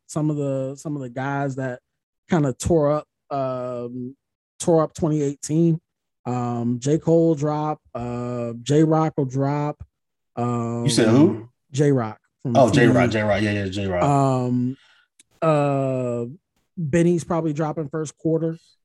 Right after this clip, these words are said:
Speaker 2: T D's come out
Speaker 1: Um,
Speaker 2: with a lot of stuff this year already, though.
Speaker 1: Yeah.
Speaker 2: So, I mean, J-Rock might come out. Ab-Soul said it a couple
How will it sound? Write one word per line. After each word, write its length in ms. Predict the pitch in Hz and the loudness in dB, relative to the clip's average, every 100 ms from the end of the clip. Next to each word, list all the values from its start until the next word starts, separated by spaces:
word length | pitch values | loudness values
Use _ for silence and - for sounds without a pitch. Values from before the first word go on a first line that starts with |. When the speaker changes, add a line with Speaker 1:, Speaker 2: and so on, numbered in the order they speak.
| _ _ | _ _
Speaker 2:
T 160 | - 233 | 2 4
D's 280 | 226 262 - | 6 4 4
come 160 | 196 | 4
out 80 | 175 156 | 6 8
Speaker 1:
Um, 20 | |
Speaker 2:
with 80 | 147 | 8
a 80 | 143 | 6
lot 140 | 185 | 6
of 60 | 165 | 4
stuff 260 | - 120 | 2 2
this 180 | 117 117 | 2 0
year 160 | 127 123 | 4 4
already, 320 | 104 135 117 | 6 4 2
though. 200 | 104 101 | 2 2
Speaker 1:
Yeah. 60 | 202 | 2
Speaker 2:
So, 400 | 185 107 104 104 | 2 4 4 2
I 80 | 113 | 2
mean, 240 | 147 139 | 4 4
J-Rock 460 | 117 135 180 151 131 | 4 6 8 8 8
might 240 | 123 165 | 6 6
come 180 | 160 151 | 6 4
out. 80 | 139 | 6
Ab-Soul 720 | 135 160 120 170 190 190 180 | 8 8 8 6 8 10 8
said 300 | 170 160 151 | 6 4 4
it 100 | 127 | 2
a 40 | 117 | 0
couple 580 | - - 127 113 101 | 2 2 4 2 0